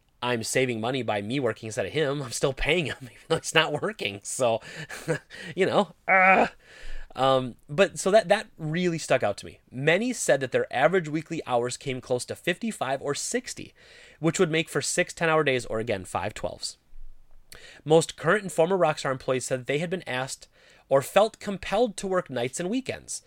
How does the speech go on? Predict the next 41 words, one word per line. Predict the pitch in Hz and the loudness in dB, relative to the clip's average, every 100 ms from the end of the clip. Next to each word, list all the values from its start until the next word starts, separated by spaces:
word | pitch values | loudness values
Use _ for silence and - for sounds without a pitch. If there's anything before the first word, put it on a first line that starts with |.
| - - _ | -20 -20 _
Some | - 165 | 4 4
were | 202 | 6
on | 190 175 | 2 2
hourly | 131 143 165 | 6 6 6
contracts | 170 - 123 - 147 - | 2 -4 -6 -2 -2 -2
and | 123 | -2
got | 127 - | -2 0
paid | 123 127 | -4 -2
for | 196 | 0
overtime, | 143 110 104 107 87 123 - - - | 2 0 -2 -8 -10 -14 -18 -20 -10
but | 127 156 139 | 4 6 6
many | 139 151 196 | -2 0 0
were | 226 226 | 0 0
salaried | - - 117 123 139 | 0 2 4 4 2
and | 139 | -2
did | 123 | -4
not | 110 95 | -6 -6
receive | 123 156 151 | -8 -8 -8
any | 107 131 | -8 -8
compensation | - 143 151 - 104 123 | -6 -6 -4 -4 -4 -6
for | - | -6
their | 123 - | -6 -6
extra | - - - | -10 -10 -8
hours. | 139 156 95 - - _ - - - | 0 0 0 -8 -16 _ -20 -18 -14
That | 107 117 120 | -4 0 0
sucks, | - 208 131 - - - | 2 2 2 -2 -12 -6
and | 120 | -4
I'm | 117 | -4
the | 117 | -4
first | 110 127 135 | -2 -2 0
one | |
to | 143 | -2
say | 135 | 0
it. | 101 | -2
I | 101 | -4
didn't | 107 | -6
like | 104 113 | -4 -6
it | 107 | -6
at | 90 | -8
GameStop, | 117 143 - 202 180 _ _ _ _ _ _ | -6 -6 -4 -6 -8 _ _ _ _ _ _
but | 127 123 | 2 2